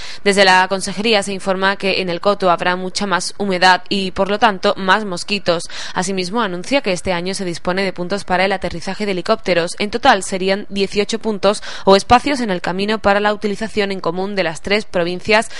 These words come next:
en caso de emergencia, Cádiz, Huelva y Sevilla. Y como viene siendo habitual, el cruce de las hermandades por Bajo de Guía comenzará el martes dieciocho de este mes a las once de la mañana, siendo la primera hermandad en hacerlo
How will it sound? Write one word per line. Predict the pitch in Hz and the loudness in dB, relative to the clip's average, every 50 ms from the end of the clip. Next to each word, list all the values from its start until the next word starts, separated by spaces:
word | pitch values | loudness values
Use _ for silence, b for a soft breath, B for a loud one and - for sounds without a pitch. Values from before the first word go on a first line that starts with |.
| B B B B | B B B B
en | 160 160 | -4 -2
caso | 156 156 175 - 202 | 0 0 0 0 -2
de | 185 180 160 | -2 -2 -4
emergencia, | 156 151 156 - - 196 202 196 - 190 170 156 156 | -4 -6 -6 0 0 0 0 0 0 0 2 2 2
Cádiz, | - 185 185 190 196 240 269 - - - | 6 6 6 6 6 2 -2 -6 -8 -8
Huelva | - 165 165 160 170 165 190 202 - - | -2 0 0 0 4 4 4 4 4 2
y | - 170 | -4 -6
Sevilla. | - - 165 156 175 180 156 160 151 143 - - B B B B B B B | -6 -6 -4 -4 -4 -2 0 0 -2 -2 -4 -8 B B B B B B B
Y | - | -2
como | - - 233 233 240 | 0 0 0 2 2
viene | 269 262 220 202 | 0 0 -2 -2
siendo | - 220 208 208 | -4 -4 -4 -2
habitual, | 202 226 208 247 247 220 202 214 208 - | -4 -4 -2 2 4 4 4 4 2 -2
el | 202 208 196 | -2 -2 -4
cruce | - 214 240 214 262 | -4 -6 -4 -2 0
de | 226 240 | 0 0
las | 233 226 - | 0 -2 -2
hermandades | 233 233 226 214 202 185 185 202 - | -4 -4 -2 0 0 0 0 -2 -6
por | - 196 180 | -4 -4 0
Bajo | 170 180 185 - - 185 | 0 0 -2 -2 -4 -6
de | 190 | -4
Guía | 180 196 196 208 220 | -4 -2 -2 -2 -2
comenzará | - 220 220 - - 240 214 196 190 - - | -2 -4 -6 -4 -4 0 2 2 2 2 0
el | 185 190 | -2 -2
martes | 202 226 240 - - 285 294 233 | 0 0 -2 0 0 -2 -2 -2
dieciocho | 196 208 190 180 - 202 190 180 175 - - 226 240 240 B B B B B - | -2 -2 -4 -2 0 2 2 2 2 0 0 0 0 0 B B B B B -6
de | 170 160 165 170 | 0 2 2 2
este | 175 - - 196 | 2 0 -4 -2
mes | 208 202 196 226 - - - - | 0 0 0 0 -2 -6 -6 -4
a | - 156 | -2 -2
las | 160 156 156 - - - | -2 -2 -4 -6 -4 0
once | 185 214 226 - 269 | 0 0 0 -2 -2
de | 254 240 | 0 0
la | 190 175 | 0 0
mañana, | 160 160 175 196 196 185 170 160 165 B B B B B B | -2 -2 -2 -2 0 0 0 0 -2 B B B B B B
siendo | - - 269 247 208 175 165 | 0 2 2 4 4 4 2
la | 165 165 | 2 0
primera | - 180 180 180 180 185 | 0 -2 -2 0 2 2
hermandad | 180 175 175 165 165 175 190 190 190 190 | 0 2 0 -4 -2 2 4 4 4 4
en | - 180 170 | -2 -4 -4
hacerlo | 160 - - 208 202 202 214 214 214 202 - | -4 -2 0 2 2 2 2 2 2 0 0